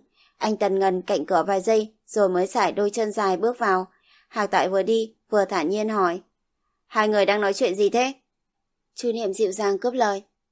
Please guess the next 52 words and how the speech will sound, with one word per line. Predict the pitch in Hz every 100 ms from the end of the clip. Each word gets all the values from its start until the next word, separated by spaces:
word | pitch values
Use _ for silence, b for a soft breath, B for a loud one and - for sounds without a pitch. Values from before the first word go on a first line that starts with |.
| _ _ _
"Dì | - 226
bảo | 196 185
cậu | 220 214
đừng | 214 208
bắt | 262
nạt | 262 226
tôi, | 240 240 233 _
không | - 240
là | 220 190
sẽ | 190 247
mắng | 214 202
cậu | 262 240
đấy." | 233 277 294 _ _ _ _ _ _
"Hừm." | 240 233 240 _ _ _ _ _ _
Hạc | - 208
Toại | 208 196 -
cười | - 208
rừng | 190 190
rưng, | 180 233 226 - _
không | - 220
hỏi | 208 233
thêm | 226 208
gì | 214 196
nữa. | 196 233 277 _ _
Anh | 208 208
dám | 202 185
khẳng | 233 185
định | 180
lúc | 180 220
nãy | 233 269 - _
không | - 226
phải | 220 180
hai | 190 214
người | 202 190 175
trò | 214 196
chuyện | 180 208 -
với | 196 202
chuyện | 262 208
này, | 196 185 b b b
nhưng | - 226
nếu | 196
họ | 202 226
không | - 226 220
muốn | 202
nói | 196 190 226 _ _
thì | 226
anh | 185 208
cũng | 208 196
lười | 247 220 190
xoáy | 175 196 185
sâu | - 247 214
thêm. | 226 220